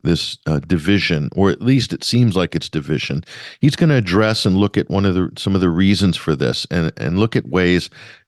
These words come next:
uh, in which we can close that rift.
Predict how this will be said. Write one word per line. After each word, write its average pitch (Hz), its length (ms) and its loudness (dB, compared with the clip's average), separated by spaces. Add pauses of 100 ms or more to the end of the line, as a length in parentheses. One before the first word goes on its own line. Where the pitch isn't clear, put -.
uh, 85 240 0
in 90 100 0
which 90 220 2
we 98 80 2
can 87 180 -4
close 92 480 0
that 76 300 -4
rift. - 500 -10